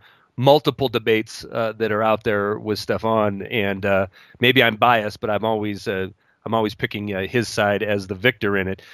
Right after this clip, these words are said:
Um, I, now, at, at the beginning of the first hour, guys, I told you that, uh, that I had a few stories that I wanted to cover with Stefan. Um, mainly what caught my attention this morning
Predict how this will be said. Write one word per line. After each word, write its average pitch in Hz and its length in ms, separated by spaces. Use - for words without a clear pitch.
Um, 135 240
I, 165 140
now, 156 260
at, 180 260
at 175 120
the 143 60
beginning 247 280
of 202 40
the 165 60
first 175 360
hour, 139 240
guys, 135 200
I 156 80
told 170 300
you 147 140
that, 131 180
uh, 135 140
that 127 160
I - 20
had 123 100
a 117 40
few 151 180
stories 127 320
that 117 80
I 113 40
wanted 117 180
to 104 80
cover 120 340
with 131 160
Stefan. 113 720
Um, 127 640
mainly 143 460
what 120 180
caught 135 180
my 131 120
attention 120 340
this 113 180
morning 104 320